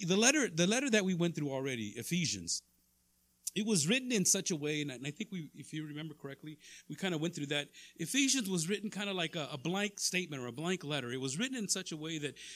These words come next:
it was to be circulated. A-, and, and it is given the title Ephesians because that's where it, they believe it started. It doesn't say this letter was to the people in Ephesus. It does say in the English translation,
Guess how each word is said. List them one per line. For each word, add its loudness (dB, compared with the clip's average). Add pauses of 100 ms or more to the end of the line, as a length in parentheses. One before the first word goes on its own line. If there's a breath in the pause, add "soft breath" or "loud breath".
(120 loud breath)
it 0
was 4
to 0
be 0
circulated. 0 (400 loud breath)
A-, -6
and, 0
and 0
it 0
is 0
given 0
the -8
title -4
Ephesians 0
because -4 (460 loud breath)
that's -4
where -2
it, -4 (100)
they -2
believe -2
it -6
started. -2
It -6
doesn't -2
say 2
this 0
letter -6
was -6
to -6
the -18
people -10
in -6
Ephesus. -6 (160 loud breath)
It -6
does 4
say 0
in -6
the -6
English -8
translation, -8